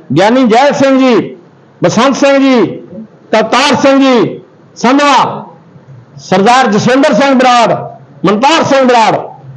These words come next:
ਓਏ ਐਡੇ ਐਡੇ ਸਾਡੇ ਉੱਥੇ ਲੀਡਰ ਹੋਏ, ਮੰਤਰੀ ਹੋਏ ਆ। ਔਰ ਸਾਡੇ ਪਿੰਡ 'ਚ ਜਾ ਕੇ ਵੇਖੋ ਸੰਧਵਾਂ, ਐਡਾ ਗਲੀਆਂ ਨਾਲੀਆਂ ਦਾ ਬੁਰਾ ਹਾਲ ਹੈ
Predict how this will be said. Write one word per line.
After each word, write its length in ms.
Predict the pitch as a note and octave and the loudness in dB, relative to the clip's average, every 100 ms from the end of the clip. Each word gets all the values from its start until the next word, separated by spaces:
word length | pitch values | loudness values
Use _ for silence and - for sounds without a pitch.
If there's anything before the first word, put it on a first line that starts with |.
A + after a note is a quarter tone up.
| - - - - | -20 -20 -6 0
ਓਏ 100 | D4 | 2
ਐਡੇ 580 | C#4 B3 C#4 D4+ D4 | 2 0 2 2 2
ਐਡੇ 220 | B3 - C#4+ | 2 0 0
ਸਾਡੇ 500 | - A#3+ A#3 C4 C4+ | 0 0 2 0 0
ਉੱਥੇ 300 | C4+ C4+ B3+ | 0 0 2
ਲੀਡਰ 340 | A#3+ G#3+ B3+ | 0 0 2
ਹੋਏ, 260 | B3 C4+ C#4+ | 2 2 2
ਮੰਤਰੀ 420 | A3+ A#3 A3+ D4 | 2 0 0 2
ਹੋਏ 460 | C#4+ D4+ D#4+ D#4 B3 | 2 2 2 2 0
ਆ। 280 | - - - - A#3 | -4 -12 -12 -2 0
ਔਰ 60 | |
ਸਾਡੇ 520 | A#3+ - - G3+ A3+ B3 | -2 -2 -2 0 0 0
ਪਿੰਡ 300 | A#3+ A3+ A3+ | 0 0 0
'ਚ 100 | A#3 | 0
ਜਾ 300 | G3 G#3+ G#3+ | 0 0 0
ਕੇ 180 | G#3 | 0
ਵੇਖੋ 380 | A3+ A3+ A#3 B3+ | 0 0 0 0
ਸੰਧਵਾਂ, 720 | - B3 C4 C#4 C#4+ B3+ - - - - _ _ - - - | 0 0 2 2 2 0 -2 -12 -20 -20 _ _ -20 -8 -2
ਐਡਾ 340 | A3+ G#3+ B3+ | 0 2 0
ਗਲੀਆਂ 440 | F#3 F#3+ A3+ D#4+ E4+ | 2 0 2 2 2
ਨਾਲੀਆਂ 380 | C4+ C4 B3+ | 2 2 2
ਦਾ 100 | B3 A#3 | 2 2
ਬੁਰਾ 240 | G#3+ A3 | 2 2
ਹਾਲ 280 | G#3+ G3+ A3 | 2 2 2
ਹੈ 400 | A3+ F#3+ A#2+ - | 2 2 -2 -12